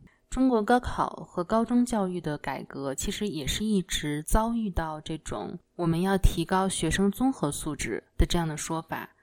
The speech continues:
但是这样的想法呢，是一直在遭遇滑铁卢的。首先，学校学科教育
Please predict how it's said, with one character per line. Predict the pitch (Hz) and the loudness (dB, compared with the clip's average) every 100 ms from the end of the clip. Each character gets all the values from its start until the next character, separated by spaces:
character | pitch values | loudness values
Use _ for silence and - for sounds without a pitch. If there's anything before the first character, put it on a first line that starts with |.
| - _ - | -20 _ 4
但 | 247 | 6
是 | 262 | 8
这 | 254 | 6
样 | 277 254 | 6 8
的 | 208 185 | 6 6
想 | - 165 170 | 4 4 4
法 | - 185 | 0 -2
呢， | 156 160 | -2 -2
是 | - | 2
一 | 240 | 2
直 | 214 - | 2 0
在 | - 220 | -2 -2
遭 | 175 165 160 | 0 -2 -4
遇 | 151 | -6
滑 | - 139 | -6 -4
铁 | - 147 | -2 -4
卢 | 95 82 | -6 -6
的。 | 85 - _ _ - | -6 -8 _ _ 0
首 | - 175 | 4 6
先， | 185 220 233 240 - _ _ - | 6 6 6 4 -2 _ _ 2
学 | - 185 180 | 8 8 8
校 | - 262 214 | 6 4 4
学 | 170 - | 4 2
科 | 175 233 | 4 4
教 | 240 254 202 | 4 4 2
育 | 156 139 - | 0 -2 -4